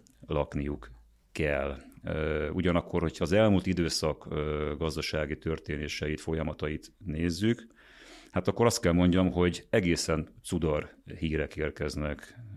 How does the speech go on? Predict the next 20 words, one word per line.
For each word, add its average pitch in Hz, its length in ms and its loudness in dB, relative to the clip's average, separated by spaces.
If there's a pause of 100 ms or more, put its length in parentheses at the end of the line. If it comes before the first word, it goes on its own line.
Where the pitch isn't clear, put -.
ebből 73 320 -4
az 71 140 -4
ágazatból. 73 840 -4 (1300)
Ha - 420 0 (280)
megkérdeznénk 87 760 4
bárkit, 78 380 0
hogy - 300 -4
nevezzen 82 440 2
meg 80 160 2
egy 78 140 0
ágazatot, 76 640 -4
amelyiket 78 460 -4
a 80 60 2
leginkább 76 460 0
sújtott 80 500 -2
az 76 120 -4
elmúlt 76 360 -2
másfél 78 420 -4
év 78 320 -6 (380)
válsága, 78 1040 -2